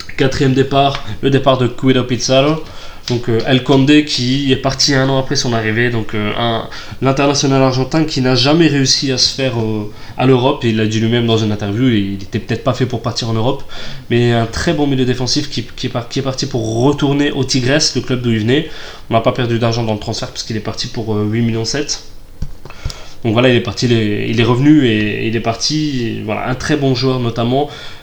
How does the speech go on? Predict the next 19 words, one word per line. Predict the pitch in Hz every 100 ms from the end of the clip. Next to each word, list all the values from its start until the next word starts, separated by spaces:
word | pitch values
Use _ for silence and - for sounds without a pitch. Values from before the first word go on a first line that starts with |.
| -
donc | 117
qui | -
a | 139
été | 139
remplacé | 117 113 117 - 135 131
numériquement | 123 135 131 120 120 131
par, | 135 110 107
euh, | 107
par | 101 113
un | 110
joueur | 113 113
dont | 107
on | 104
parlera | 107 107 107
un |
petit | 107 -
peu | 113
plus | 107
tard. | 107 - -